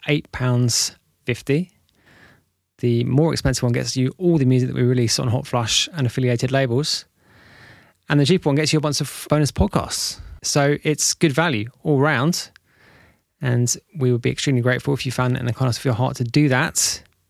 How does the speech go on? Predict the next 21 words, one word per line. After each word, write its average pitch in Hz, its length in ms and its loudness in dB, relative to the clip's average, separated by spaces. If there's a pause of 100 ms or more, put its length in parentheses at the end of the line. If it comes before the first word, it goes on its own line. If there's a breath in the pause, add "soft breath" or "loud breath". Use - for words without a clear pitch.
(140)
That 127 120 -6
would - 80 -8
be 104 280 -4
extremely 123 440 2
nice 113 300 2
of 113 80 0
you. 113 160 2 (680 loud breath)
If 165 200 -2
you 190 280 4
can't, 156 360 2
if 143 80 -2
you 151 60 2
don't 147 140 2
want 147 140 2
to, 185 180 2 (120)
that's 135 220 -2
also 139 180 2
cool. 156 380 0 (300)
Follow 185 300 2
the 165 120 2
show 165 360 2